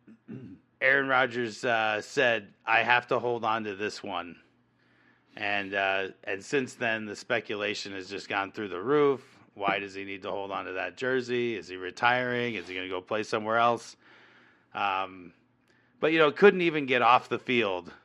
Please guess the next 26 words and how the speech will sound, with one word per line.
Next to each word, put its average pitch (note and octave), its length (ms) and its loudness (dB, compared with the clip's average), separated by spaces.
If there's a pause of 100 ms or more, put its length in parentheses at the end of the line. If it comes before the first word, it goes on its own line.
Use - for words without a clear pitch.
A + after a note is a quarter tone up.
(380)
now A2 220 -2
that G2 180 -16
the G#2+ 100 -8
season G#2+ 680 -6
for A#2+ 100 -6
the G#2+ 100 -4
Packers G#2+ 460 0
is G#2+ 160 -8
over. F#2+ 380 -4
Couldn't A#2+ 300 -4
even A2 140 -8
get G#2+ 120 -4
off G2+ 180 0
the F#2+ 80 -8
field F#2+ 340 -6
before F#2 360 -8
he F2+ 180 -6 (460)
had G2+ 280 -2
to, F#2 260 -6
uh, F2 340 -2 (840)
you G2 120 -8
know, E2 240 -4 (320)
begin G#2 500 -2
the F2 400 -10 (100)
off-season G#2 1000 0 (160)
Rodgers, G#2 840 0